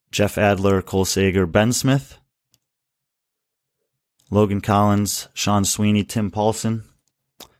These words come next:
Travis Mayer, your boy, Saxon Panchik, Samuel Quant,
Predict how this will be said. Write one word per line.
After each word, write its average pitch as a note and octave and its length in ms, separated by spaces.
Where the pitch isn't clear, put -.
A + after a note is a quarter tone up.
Travis C3+ 380
Mayer, A#2 280
your A#2 120
boy, G#2+ 340
Saxon A2 380
Panchik, G#2+ 440
Samuel G#2 320
Quant, C3 480